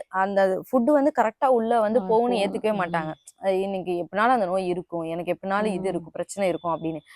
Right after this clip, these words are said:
Speaker 1: அப்ப ஆண்டவர் வந்து, "எனக்கு இந்த வருஷமே அவர் உன் அப்பத்தையும் தண்ணீரையும்
Speaker 2: தண்ணீரையும்
Speaker 1: ஆசீர்வதிப்பார்."
Speaker 2: ஆசீர்வதிப்பார்.
Speaker 1: அப்ப நம்ம சாப்பிடுற, அதாவது, இது வந்து ஸ்பிரிச்சுவலா நம்ம
Speaker 2: ம்.
Speaker 1: எடுத்துக்கணும் கண்டிப்பா.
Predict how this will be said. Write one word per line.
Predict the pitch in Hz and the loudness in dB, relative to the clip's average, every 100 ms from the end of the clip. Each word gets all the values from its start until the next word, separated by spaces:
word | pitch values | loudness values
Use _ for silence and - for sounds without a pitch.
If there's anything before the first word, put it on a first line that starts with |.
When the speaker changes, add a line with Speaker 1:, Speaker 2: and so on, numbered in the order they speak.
| _ | _
Speaker 1:
அப்ப | - 285 | 0 4
ஆண்டவர் | 220 226 240 | 4 4 2
வந்து, | 226 220 254 | 2 2 0
"எனக்கு | 190 196 190 | 0 -2 -2
இந்த | 175 202 254 | -4 6 8
வருஷமே | 220 - 247 302 | 8 6 -2 2
அவர் | 240 185 208 | 2 2 0
உன் | 196 | -2
அப்பத்தையும் | 175 - 254 247 285 | -4 -2 -2 0 -2
தண்ணீரையும் | 277 190 214 | 0 0 2
Speaker 2:
தண்ணீரையும் | 240 269 196 | 2 2 2
Speaker 1:
ஆசீர்வதிப்பார்." | 185 247 - 262 226 185 196 - 170 | 2 2 2 4 6 6 4 4 2
Speaker 2:
ஆசீர்வதிப்பார். | 143 - _ | 2 -8 _
Speaker 1:
அப்ப | 214 | -2
நம்ம | 233 202 | -2 4
சாப்பிடுற, | 196 214 240 208 | 4 4 6 6
அதாவது, | 175 226 294 | 8 8 8
இது | 220 | 6
வந்து | 208 262 | 4 2
ஸ்பிரிச்சுவலா | - - 285 - 320 330 | 0 6 6 8 6 8
நம்ம | 320 254 | 6 6
Speaker 2:
ம். | 208 | 6
Speaker 1:
எடுத்துக்கணும் | 196 185 190 208 | 4 0 0 0
கண்டிப்பா. | 190 175 170 | 0 0 0